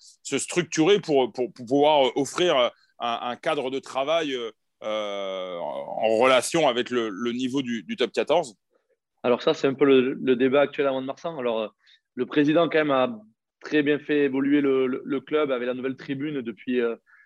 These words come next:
Speaker 2: depuis quatre, cinq ans maintenant, où, euh, bah, tout ce qui est, euh, salle kiné, salle de vie, euh, la muscu, euh, ça n'a rien à envier à, à, à un club de haut niveau.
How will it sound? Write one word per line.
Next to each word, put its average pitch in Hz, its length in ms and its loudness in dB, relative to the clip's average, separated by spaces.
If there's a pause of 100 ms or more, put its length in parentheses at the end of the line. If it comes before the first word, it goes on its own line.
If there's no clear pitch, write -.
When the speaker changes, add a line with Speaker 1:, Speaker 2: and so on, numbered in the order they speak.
(160)
Speaker 2:
depuis 117 220 -8
quatre, 135 160 2
cinq 143 200 2
ans 139 80 4
maintenant, 151 400 2
où, 123 240 0
euh, 120 300 -4 (340)
bah, 110 140 -2
tout - 140 -12
ce - 60 -20
qui 131 120 0
est, 127 140 6
euh, 117 240 4
salle 127 200 -2
kiné, 135 340 0
salle 131 200 0
de 123 100 0
vie, 143 380 2
euh, 123 260 2
la 123 140 -4
muscu, 135 380 -6
euh, 127 200 0
ça 113 120 -4
n'a 107 60 -10
rien 135 120 -6
à 135 40 -6
envier 131 360 -4
à, 113 240 -6 (540)
à, 120 240 -2
à 131 180 -8
un 131 140 -4
club 147 180 -2
de 135 80 -4
haut 135 80 -2
niveau. 147 380 -6